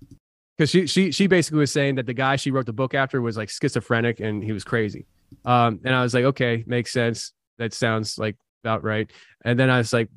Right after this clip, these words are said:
"But my guest told me he saw this guy do supernatural things."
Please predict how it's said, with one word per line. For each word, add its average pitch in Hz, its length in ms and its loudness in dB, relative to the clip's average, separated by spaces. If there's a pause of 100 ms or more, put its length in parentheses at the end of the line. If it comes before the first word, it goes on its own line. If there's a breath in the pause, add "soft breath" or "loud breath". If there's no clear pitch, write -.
(100)
"But 131 180 0
my 117 140 -2
guest 147 380 2
told 127 180 2
me 113 240 -2
he 220 320 2
saw 107 400 0
this 101 180 -6
guy 104 220 -2
do 101 180 -4
supernatural 104 640 -4
things." - 460 0